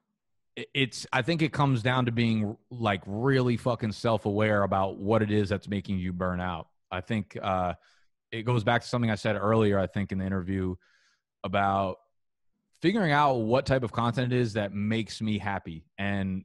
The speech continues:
I enjoy making, because if I feel like I'm secluded to making that content only during a certain time of the year, then during the times of the year when I'm not doing that, that's when I'm gonna get burnt out. I think you could burn out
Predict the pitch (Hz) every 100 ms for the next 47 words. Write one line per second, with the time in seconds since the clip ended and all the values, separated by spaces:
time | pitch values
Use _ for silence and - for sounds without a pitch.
0 | - 107 113 107 90 95 107 107 104 98
1 | 98 107 143 165 180 _ _ _ _ _
2 | - _ - 117 104 117 113 110 104 90
3 | - _ _ _ _ _ _ _ _ 127
4 | 120 156 165 190 180 156 135 131 - 120
5 | - - 127 131 117 113 110 110 110 107
6 | 104 - 107 104 107 101 107 107 107 107
7 | 101 - 107 104 107 104 104 95 90 98
8 | 131 151 104 107 110 104 101 113 117 113
9 | - 120 117 117 120 117 113 110 113 127
10 | 165 143 127 120 110 110 98 113 - 117
11 | 110 104 104 98 85 98 90 113 95 104
12 | - 196 202 - 147 120 139 135 131 135